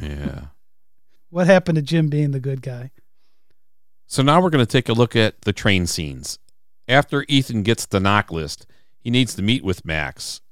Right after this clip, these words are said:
Speaker 1: and the mole so they can catch the mole, Jim Phelps. The second meeting with Max happens on a high-speed train that's to cross the English Channel. The train provides three scenes that are really the climax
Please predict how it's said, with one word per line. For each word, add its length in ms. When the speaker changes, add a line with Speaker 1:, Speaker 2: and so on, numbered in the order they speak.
Speaker 1:
and 260
the 60
mole 480
so 200
they 120
can 180
catch 400
the 80
mole, 380
Jim 220
Phelps. 480
The 80
second 360
meeting 280
with 180
Max 420
happens 480
on 160
a 60
high-speed 480
train 580
that's 280
to 100
cross 340
the 160
English 360
Channel. 520
The 60
train 300
provides 560
three 240
scenes 540
that 120
are 140
really 360
the 120
climax 880